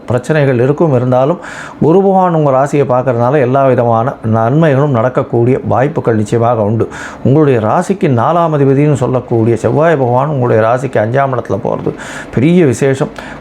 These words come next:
குழந்தை பாக்கியம் ஏற்படக்கூடிய வாய்ப்புகள் உண்டு. பெண்களுக்கு இவ்வளவு நாள் கருப்பையில் பிரச்சனைகள் இருந்தது, இப்பொழுது நிச்சயமாக மாற்றங்கள் ஏற்படும். ரொம்ப நாளா குழந்தை பிராப்தி இல்லாதவர்களுக்கு இப்ப குழந்தை பிராப்தி ஏற்படக்கூடிய வாய்ப்புகள் நிச்சயமாக உண்டு. அஞ்சாம் இடத்தில் இருக்கக்கூடிய குரு பகவான் மூலியமாக நல்ல ஒரு ஏற்றம் கிடைக்கும்.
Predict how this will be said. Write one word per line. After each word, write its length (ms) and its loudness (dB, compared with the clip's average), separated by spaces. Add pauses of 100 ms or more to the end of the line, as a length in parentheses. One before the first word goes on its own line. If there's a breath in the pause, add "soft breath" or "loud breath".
குழந்தை 400 2
பாக்கியம் 340 0
ஏற்படக்கூடிய 600 0
வாய்ப்புகள் 460 -2
உண்டு. 280 0
பெண்களுக்கு 520 0
இவ்வளவு 280 2
நாள் 160 0
கருப்பையில் 500 0
பிரச்சனைகள் 500 0
இருந்தது, 380 0 (320 loud breath)
இப்பொழுது 540 0
நிச்சயமாக 600 0
மாற்றங்கள் 520 0
ஏற்படும். 400 0 (340 loud breath)
ரொம்ப 180 2
நாளா 220 2
குழந்தை 380 0
பிராப்தி 520 -2
இல்லாதவர்களுக்கு 760 0
இப்ப 140 -2
குழந்தை 340 0
பிராப்தி 340 -2
ஏற்படக்கூடிய 600 0
வாய்ப்புகள் 480 0
நிச்சயமாக 480 -2
உண்டு. 280 0 (520 loud breath)
அஞ்சாம் 400 2
இடத்தில் 300 0
இருக்கக்கூடிய 580 0
குரு 200 2
பகவான் 440 0
மூலியமாக 360 0
நல்ல 260 0
ஒரு 180 2
ஏற்றம் 340 0
கிடைக்கும். 380 -2